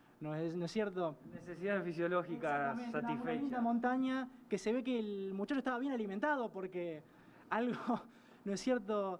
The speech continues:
Speaker 1: había. Así que después de eso, de todos esos hechos, el último hecho fue que abrieron directamente el portón automático, porque tiene una perilla que lo pones con la mano en manual o no, y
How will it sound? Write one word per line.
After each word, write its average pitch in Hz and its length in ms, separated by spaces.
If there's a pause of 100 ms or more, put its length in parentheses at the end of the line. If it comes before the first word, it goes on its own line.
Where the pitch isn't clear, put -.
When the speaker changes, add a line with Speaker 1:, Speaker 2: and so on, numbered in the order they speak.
(340)
Speaker 1:
había. 240 340
Así 185 200
que 208 200
después 262 400
de 277 100
eso, 311 300
de 226 80
todos 226 260
esos 233 260
hechos, 285 360
el 202 120
último 254 280
hecho 254 160
fue 233 160
que 220 180 (480)
abrieron 233 400
directamente 233 500
el 185 120
portón 190 300
automático, 247 600
porque 160 260
tiene 233 160
una 208 160
perilla 220 400
que 180 120
lo 175 80
pones 214 420 (180)
con 180 140
la 190 100
mano 214 220
en 190 60
manual 208 320
o 226 80
no, 262 180 (580)
y 156 140